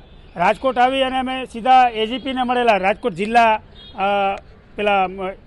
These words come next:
સરકારી વકીલને, તો એ હતા નહીં એટલે એમને ફોનમાં વાત કરેલી.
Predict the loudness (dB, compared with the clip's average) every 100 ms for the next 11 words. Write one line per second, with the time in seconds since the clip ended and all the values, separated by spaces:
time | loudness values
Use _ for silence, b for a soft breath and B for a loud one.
0 | -20 -18 -6 -2 2 4 2 0 -4 -4
1 | -6 -2 -2 0 0 2 0 -2 -6 -4
2 | -4 -2 0 0 -2 -4 -6 -8